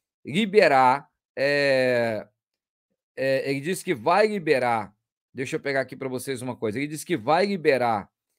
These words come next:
é, todos os twi-, todas as decisões absurdas do Moraes que tão com sigilo, que tão com sigilo, E a oposição já anunciou que assim que os documentos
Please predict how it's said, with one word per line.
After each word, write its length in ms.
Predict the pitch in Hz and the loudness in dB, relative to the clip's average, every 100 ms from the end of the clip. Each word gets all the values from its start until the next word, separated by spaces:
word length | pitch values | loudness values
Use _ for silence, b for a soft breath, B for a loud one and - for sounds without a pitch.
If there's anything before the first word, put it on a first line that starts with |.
| _ _ | _ _
é, 300 | - 120 127 | -2 2 2
todos 640 | 123 _ 208 240 233 208 151 | 0 _ 10 12 10 4 -2
os 180 | 180 | -6
twi-, 380 | - 185 151 151 | -6 -2 -2 -2
todas 320 | - 214 202 | 0 0 2
as 100 | 175 | -2
decisões 560 | 147 175 - 143 139 143 | -2 -4 -4 -6 -4 -2
absurdas 560 | 143 131 - 147 135 127 | -2 -4 -6 -6 -4 -4
do 100 | 127 | -2
Moraes 540 | 127 113 113 101 - _ _ _ _ | 0 2 0 -2 -8 _ _ _ _
que 160 | 156 | -2
tão 300 | 160 - 160 | 0 0 0
com 160 | 151 160 | -2 -6
sigilo, 640 | 147 254 196 160 175 202 - _ _ _ _ _ | -2 -2 -2 2 2 2 -6 _ _ _ _ _
que 100 | - | -10
tão 200 | 131 151 | -4 -4
com 120 | 135 | -4
sigilo, 580 | 143 214 202 165 180 226 - _ _ _ - | -8 -4 -2 2 2 2 -8 _ _ _ 0
E 300 | 202 247 262 | 6 6 4
a 360 | - 180 175 165 | 4 6 8 8
oposição 760 | 196 233 208 196 170 - 185 208 | 8 6 4 2 0 0 0 2
já 220 | 143 220 | 2 2
anunciou 640 | 247 220 - 175 135 139 - _ _ _ _ | 2 0 0 0 0 -2 -10 _ _ _ _
que 100 | 185 | 4
assim 480 | 180 - - 247 349 | 4 4 -4 -6 -6
que 160 | - | -6
os 120 | 214 160 | -6 -2
documentos 920 | 202 202 170 156 165 - 123 107 | -4 -4 -4 -4 -4 -8 -12 -12